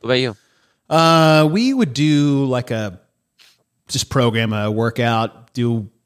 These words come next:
Speaker 2: a ten o'clock class with everybody, and just do, it's kinda like a Murph style day.
Speaker 1: Yeah.
Speaker 2: And then everybody just hit the lake or hit the pool and, and go.
Speaker 1: Yeah.
Speaker 2: Tomorrow we're going to go see a parade,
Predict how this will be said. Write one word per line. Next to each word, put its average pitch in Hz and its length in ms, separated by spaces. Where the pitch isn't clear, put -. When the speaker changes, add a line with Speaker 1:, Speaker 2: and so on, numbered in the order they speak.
Speaker 2:
a 123 60
ten 127 240
o'clock 120 460
class 120 760
with 120 140
everybody, 120 560
and 117 100
just 110 180
do, 117 260
it's 139 160
kinda 170 180
like 143 140
a 120 40
Murph 110 500
style 117 560
day. 123 240
Speaker 1:
Yeah. 107 260
Speaker 2:
And 110 160
then 104 380
everybody 104 220
just 101 160
hit 113 140
the 104 60
lake 101 340
or 95 80
hit 104 120
the - 80
pool 104 360
and, 90 140
and 92 160
go. 95 260
Speaker 1:
Yeah. 160 240
Speaker 2:
Tomorrow 165 340
we're 160 120
going 151 280
to 131 340
go 127 440
see 131 200
a 123 40
parade, 117 500